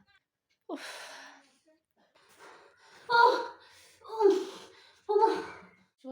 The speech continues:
সকাল বন্ধুরা, মনিকা ভিলেজ লাইফের আরও একটি নতুন ব্লগে তোমাদের অনেক অনেক স্বাগত। কেমন আছো? আশা করি সকলেই ভালো আছো, আর আমরাও ভালো আছি। আর ঠান্ডায় বুঝতেই পারছো, ভালো আছি,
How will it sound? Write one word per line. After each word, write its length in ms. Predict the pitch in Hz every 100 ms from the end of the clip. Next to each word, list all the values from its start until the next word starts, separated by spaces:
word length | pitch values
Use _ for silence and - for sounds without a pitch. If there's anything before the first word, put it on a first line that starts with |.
| 262
সকাল 180 | 233 233
বন্ধুরা, 240 | 226 233
মনিকা 280 | 226 226 233
ভিলেজ 220 | 214 208
লাইফের 240 | 226 208 214
আরও 120 | 202
একটি 160 | 208 214
নতুন 220 | 208 214
ব্লগে 220 | 208 208
তোমাদের 260 | 214 202 202
অনেক 180 | 196 190
অনেক 160 | 196 196
স্বাগত। 300 | 208 190 196 202 - _ _ - _ _ _
কেমন 200 | - 220
আছো? 160 | 214 208
আশা 140 | 220 202
করি 100 | 208
সকলেই 340 | 202 202 202
ভালো 180 | 214 214 202
আছো, 180 | 202 254 -
আর 80 | 202
আমরাও 260 | 190 196 214
ভালো 160 | 208 196
আছি। 220 | 196 240 - _ - _ _ _ _ - - - - - - _ -
আর 220 | 202 202 196
ঠান্ডায় 420 | - 220 220 226
বুঝতেই 320 | 196 220 233 220
পারছো, 320 | 208 - 247 240 226 - - _ _ _ 262 254 - - - - - - 240
ভালো 240 | 214 220
আছি, 300 | 226 220 226